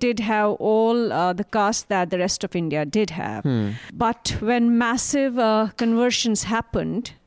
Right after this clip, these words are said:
Speaker 1: which is around, uh, fourteenth century, uh, Kashmir,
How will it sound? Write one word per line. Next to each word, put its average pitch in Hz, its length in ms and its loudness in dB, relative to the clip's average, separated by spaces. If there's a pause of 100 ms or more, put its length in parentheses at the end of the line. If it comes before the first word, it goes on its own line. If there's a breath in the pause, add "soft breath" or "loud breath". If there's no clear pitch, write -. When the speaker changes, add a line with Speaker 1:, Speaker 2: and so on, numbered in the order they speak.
(160)
Speaker 1:
which 190 300 -4
is 185 180 -2
around, 185 500 0
uh, 160 240 0
fourteenth 214 440 -2
century, 175 600 -4 (240)
uh, 175 200 0
Kashmir, 196 560 -4